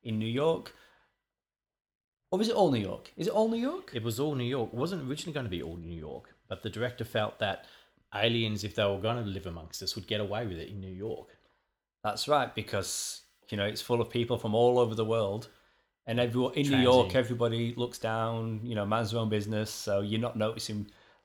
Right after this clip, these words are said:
Speaker 1: like, this big alien guy beside you.
Speaker 2: There'd probably be a big, bigger, um, acceptance and ability to overlook unusual behaviour in people.
Speaker 1: But originally, the film was going to be set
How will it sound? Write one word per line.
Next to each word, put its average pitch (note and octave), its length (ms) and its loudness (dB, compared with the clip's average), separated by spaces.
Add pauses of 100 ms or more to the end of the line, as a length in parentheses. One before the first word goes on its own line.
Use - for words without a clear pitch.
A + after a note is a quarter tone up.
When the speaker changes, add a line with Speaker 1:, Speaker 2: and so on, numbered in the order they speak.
Speaker 1:
like, G2+ 140 -2
this G#2 100 -4
big A2+ 260 -2
alien A2 400 4
guy G#2 200 2
beside G#2 400 -2
you. F#2+ 80 -8 (300)
Speaker 2:
There'd B2 120 -4
probably D#3 220 2
be G2+ 320 -2
a F2 40 -8
big, F#2+ 360 -6
bigger, F#2+ 480 -2 (120)
um, F2 280 -8 (460)
acceptance G#2+ 580 -4
and F2+ 320 -8 (540)
ability G2+ 480 -4
to F#2 340 -6 (260)
overlook G2+ 500 -4 (280)
unusual F#2+ 580 -10
behaviour F2+ 420 -6
in E2+ 280 -14 (600)
people. F2 320 -10 (920)
Speaker 1:
But D#3+ 100 6
originally, B2+ 720 4 (320)
the B2+ 100 2
film D3+ 240 6
was B2 120 2
going B2 160 4
to - 80 -6
be A2 60 -2
set - 520 0